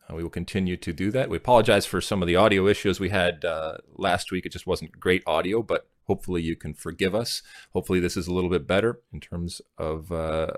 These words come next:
of the audio and the production that we are doing. We'll continue to upgrade and try to get you the best possible show with the best possible production, uh, that we can. And we incredibly appreciate the fact,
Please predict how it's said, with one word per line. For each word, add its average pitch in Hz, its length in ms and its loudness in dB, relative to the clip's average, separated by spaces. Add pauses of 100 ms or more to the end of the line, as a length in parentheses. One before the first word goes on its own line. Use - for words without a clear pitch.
of 80 140 -6
the 80 140 0
audio 82 340 0
and 78 80 -4
the 76 60 -6
production 82 500 -2
that 80 140 -6
we 82 120 -6
are 82 80 -2
doing. 92 300 -2
We'll 78 100 -4
continue 98 460 -2
to - 180 -4
upgrade 92 460 -2 (320)
and 82 100 -8
try 87 200 0
to 82 80 -2
get 92 280 -2
you 85 200 -2 (460)
the 85 140 -8
best 92 320 -2
possible 85 420 -2
show 82 300 -2
with 80 140 -6
the - 80 -6
best 87 240 -4
possible 80 380 -6
production, 78 680 -6
uh, 76 300 -6
that 73 140 -6
we 78 100 -4
can. 85 260 -6
And 78 80 -4
we 78 220 -6 (840)
incredibly 101 440 -4
appreciate 92 600 -4
the 82 60 -10
fact, - 380 -6